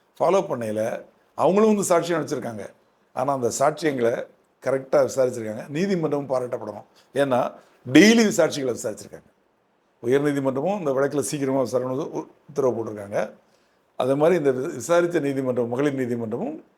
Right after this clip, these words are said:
சிறப்பா நடந்திருக்காங்க. காவல்துறையும் ரொம்ப வேகமா நடத்தி தண்டனை வாங்கி கொடுத்திருக்காங்க. இதுல ஐந்து மாதத்தில் தண்டனை கிடைச்சது ஒரு பாராட்டக்கூடிய விஷயம்தான். ஆனா நான் இன்ஸ்பெக்டரா இருந்த காலத்துல மூன்று மாதத்துல, இரண்டு மாதத்துலலாம் கொலை வழக்குகள்ல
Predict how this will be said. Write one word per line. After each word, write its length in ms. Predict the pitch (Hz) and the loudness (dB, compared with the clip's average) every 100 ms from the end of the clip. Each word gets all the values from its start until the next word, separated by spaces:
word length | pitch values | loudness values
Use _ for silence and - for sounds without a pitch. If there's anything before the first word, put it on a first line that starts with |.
| - | -4
சிறப்பா 340 | 131 127 139 120 | 0 0 -2 -6
நடந்திருக்காங்க. 480 | 110 107 101 101 131 - _ _ _ - | -8 -12 -14 -8 -8 -8 _ _ _ 0
காவல்துறையும் 680 | 156 202 165 127 110 131 180 - _ _ _ _ 123 | 2 2 0 -4 -4 -8 -12 -20 _ _ _ _ -2
ரொம்ப 220 | 190 220 170 | 0 2 4
வேகமா 300 | 147 131 139 127 | 4 2 -2 -4
நடத்தி 280 | 117 - 143 165 _ _ _ 131 | -6 -10 -16 -16 _ _ _ -6
தண்டனை 200 | 120 120 | -2 0
வாங்கி 160 | 117 101 | -2 -4
கொடுத்திருக்காங்க. 460 | 101 92 92 90 - _ _ _ _ | -10 -12 -14 -10 -10 _ _ _ _
இதுல 180 | - 110 104 | -6 -2 0
ஐந்து 160 | 139 143 | 0 0
மாதத்தில் 440 | 147 165 165 180 160 | 2 2 0 -2 -2
தண்டனை 220 | 139 143 143 | -2 -2 -2
கிடைச்சது 300 | 131 160 190 175 - - _ _ - 170 165 151 | -2 0 0 -2 -10 -20 _ _ -6 -2 0 0
ஒரு 140 | 147 151 156 151 - 160 - - 185 - | 0 -2 -6 -10 -14 -20 -20 -20 -20 0
பாராட்டக்கூடிய 460 | 151 143 135 135 120 | 0 2 -2 -4 -6
விஷயம்தான். 400 | 110 127 120 123 _ _ | -4 -6 -6 -12 _ _
ஆனா 120 | 131 135 131 | -2 0 2
நான் 180 | 170 156 | 2 0
இன்ஸ்பெக்டரா 360 | 135 165 156 | -4 -2 -2
இருந்த 140 | 139 123 | -2 -4
காலத்துல 320 | 117 117 107 110 - _ _ _ 135 | -6 -10 -10 -10 -12 _ _ _ -2
மூன்று 240 | 185 185 156 | 0 0 0
மாதத்துல, 360 | 143 127 139 135 | 0 0 -2 -2
இரண்டு 200 | 135 170 156 | 0 0 0
மாதத்துலலாம் 500 | 147 123 120 123 180 - | 0 -2 -4 -4 -6 0
கொலை 160 | 170 214 | 2 4
வழக்குகள்ல 460 | 190 175 147 127 | 4 2 -2 -2